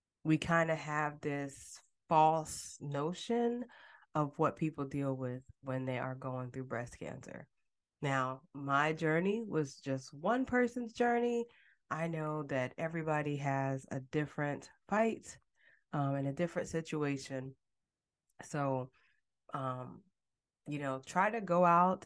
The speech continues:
and find lots of different people who have been affected, not just by breast cancer, but other medical conditions, because we learn a lot from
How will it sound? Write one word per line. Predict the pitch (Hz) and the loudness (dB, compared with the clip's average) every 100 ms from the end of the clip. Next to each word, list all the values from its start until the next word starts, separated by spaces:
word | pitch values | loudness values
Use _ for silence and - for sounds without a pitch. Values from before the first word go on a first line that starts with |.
| - | -4
and | 147 143 139 135 135 135 143 | -2 0 0 0 -2 -6 -6
find | - 151 160 165 165 165 165 _ - _ - | 2 4 4 2 0 -2 -8 _ -20 _ -2
lots | 156 180 180 | 6 6 6
of | 180 | 0
different | 175 170 | 0 0
people | 170 170 165 160 160 - _ | 2 2 4 2 2 -4 _
who | - 156 156 151 147 | -6 -2 0 0 -2
have | 139 131 127 131 | 0 0 0 -2
been | 139 135 | 0 0
affected, | 135 - 139 135 131 170 | 0 -4 -6 -4 -6 -2
not | 254 262 - | -2 -2 -4
just | 185 160 | -8 -4
by | 147 135 | -2 -2
breast | 135 135 135 | 0 -2 -4
cancer, | - 131 127 | -6 -8 -8
but | 131 139 - | -8 -8 -6
other | 143 143 | -8 -6
medical | 139 135 135 131 | -6 -6 -6 -8
conditions, | 131 123 127 - 117 123 - | -8 -8 -10 -10 -14 -14 -14
because | 127 120 - - 247 247 180 160 151 147 - - - - _ | -14 -14 -16 -10 2 6 6 4 0 -4 -10 -20 -20 -20 _
we | 143 151 | -10 -2
learn | 170 180 | 2 2
a | 180 | 2
lot | 160 143 131 | 2 0 0
from | - 143 135 | -4 0 0